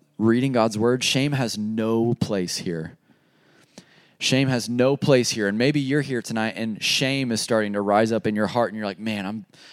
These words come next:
I haven't been, I haven't been a good follower. I haven't been a good student. I haven't read God's word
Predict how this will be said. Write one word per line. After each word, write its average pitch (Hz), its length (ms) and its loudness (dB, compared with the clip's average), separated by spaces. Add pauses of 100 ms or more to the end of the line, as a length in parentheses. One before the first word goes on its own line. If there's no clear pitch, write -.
(180)
I - 60 -6
haven't 123 340 -2
been, 107 260 -2 (300)
I 104 60 -8
haven't 135 240 2
been 127 100 -4
a 120 60 -2
good 113 180 0
follower. 104 380 -2
I - 20 2
haven't 123 160 0
been 120 100 -2
a 110 60 -2
good 110 160 0
student. 113 340 -4
I 85 60 -8
haven't 120 300 -4
read 113 180 -4
God's 107 240 -4
word 110 300 2